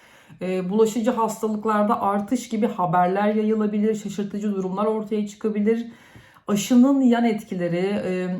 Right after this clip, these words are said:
özellikle aşı sahtekarlıkları bu hafta daha çok, e, medyada yer alabilir.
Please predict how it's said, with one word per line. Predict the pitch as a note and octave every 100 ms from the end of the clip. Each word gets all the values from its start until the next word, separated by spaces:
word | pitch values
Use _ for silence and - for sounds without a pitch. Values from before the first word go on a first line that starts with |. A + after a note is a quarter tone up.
| - -
özellikle | G3+ A3 G#3 G#3 A3
aşı | G3+ - A#3+
sahtekarlıkları | - G#3 - A#3+ G#3+ G#3 G#3+ G#3 G#3 G3+ A#3 G#3+ E3+ E3 E3
bu | F3
hafta | F3+ - F#3
daha | F3+ F#3+
çok, | G3 G3+ G3 -
e, | F#3 F3+
medyada | F3 F#3+ F#3+ F#3 F3
yer | E3 F3
alabilir. | G3+ A#3+ B3 B3+ C#4